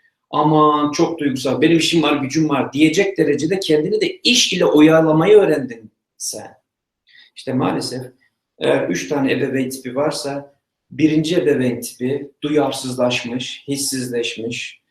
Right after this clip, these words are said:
sadece çocuk yetiştirmeyi, onun ağzına yemek verip böyle çocuğu fiziksel olarak büyüdüğü sırada "Maşallah, maşallah, işte baba yiğit oldu." deyip aslında çocuğun duygularını tarumar eden ve o çocuğu da başkalarının çocuklarına zarar verici bir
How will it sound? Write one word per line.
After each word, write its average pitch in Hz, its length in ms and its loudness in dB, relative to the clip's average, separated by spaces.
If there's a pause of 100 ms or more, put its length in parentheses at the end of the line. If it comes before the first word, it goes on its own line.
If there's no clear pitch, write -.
(160)
sadece 170 380 0
çocuk 160 340 -2
yetiştirmeyi, 135 880 0 (880)
onun 143 220 4
ağzına 135 440 2
yemek 143 400 0
verip 127 300 -4
böyle 127 380 -2
çocuğu 147 360 -2
fiziksel 156 380 0
olarak 151 340 2
büyüdüğü 147 300 2
sırada 135 280 -6
"Maşallah, 139 640 0
maşallah, 135 520 0
işte 139 220 -6 (400)
baba 147 240 6
yiğit 165 280 4
oldu." 127 300 0
deyip 147 260 0
aslında 143 360 -4
çocuğun 147 400 -4
duygularını 143 600 -4
tarumar 156 500 2
eden 107 280 -2 (400)
ve 156 80 6
o 196 120 6
çocuğu 214 300 6
da 208 100 6
başkalarının 202 540 4
çocuklarına 180 520 0
zarar 165 380 0
verici 156 320 -4
bir - 340 -4